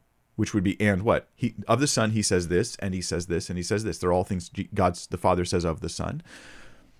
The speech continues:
"You, Lord, you, Yahweh, in the beginning laid the foundation of the earth, and the heavens are the work, works of your hands. They will perish, but you remain.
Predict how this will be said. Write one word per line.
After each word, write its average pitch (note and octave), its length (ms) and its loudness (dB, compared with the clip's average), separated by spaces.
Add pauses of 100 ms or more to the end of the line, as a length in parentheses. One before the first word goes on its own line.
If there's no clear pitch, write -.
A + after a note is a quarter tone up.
(180)
"You, C#3+ 560 4
Lord, G#2 480 6
you, A#2+ 180 4
Yahweh, A2 520 4
in F2+ 160 2
the A2 60 4
beginning A#2+ 540 2
laid A#2 200 8
the A#2+ 100 4
foundation A#2 540 4
of G#2+ 100 4
the F#2 160 2
earth, F#2+ 420 4
and G2 120 0
the F#2+ 40 2
heavens B2+ 460 0
are G2+ 140 2
the G2 100 2
work, G#2+ 340 4 (200)
works A2+ 240 2
of G#2 100 0
your F2+ 120 2
hands. F#2+ 500 -4 (420)
They A2 180 8
will C3+ 140 6
perish, G#2 500 2
but D2+ 120 -2
you F2+ 120 0
remain. F2 460 0